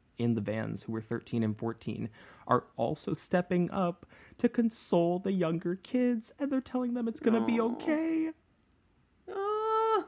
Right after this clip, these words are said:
Speaker 1: Still.
Speaker 2: that's so sweet. Yeah. <laughs> Oh, well,
Speaker 1: Help.
Speaker 2: oh, God.
Speaker 1: It's babies consoling babies.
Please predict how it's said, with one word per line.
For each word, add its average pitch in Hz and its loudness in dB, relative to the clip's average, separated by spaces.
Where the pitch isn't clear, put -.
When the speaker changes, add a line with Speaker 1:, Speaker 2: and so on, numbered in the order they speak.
Speaker 1:
Still. - 8
Speaker 2:
that's - -4
so 359 4
sweet. - -2
Yeah. 240 4
<laughs> - 6
Oh, 480 4
well, 330 10
Speaker 1:
Help. 247 6
Speaker 2:
oh, 262 8
God. 175 4
Speaker 1:
It's 285 0
babies 208 6
consoling 190 6
babies. 180 0